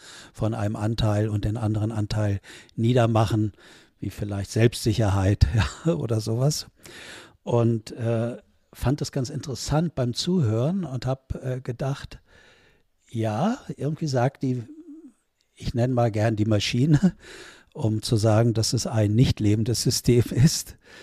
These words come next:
ähm, ähm, die Maschine schon wichtige Sachen, die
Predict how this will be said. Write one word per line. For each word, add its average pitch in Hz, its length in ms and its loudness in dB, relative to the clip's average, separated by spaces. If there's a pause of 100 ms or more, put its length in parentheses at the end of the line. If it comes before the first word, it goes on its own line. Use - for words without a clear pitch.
(480)
ähm, 113 680 2 (1400)
ähm, 113 500 -8 (520)
die 127 60 -6
Maschine 135 480 -2
schon 131 300 -2
wichtige 127 400 -4
Sachen, 123 400 -2
die 110 320 -2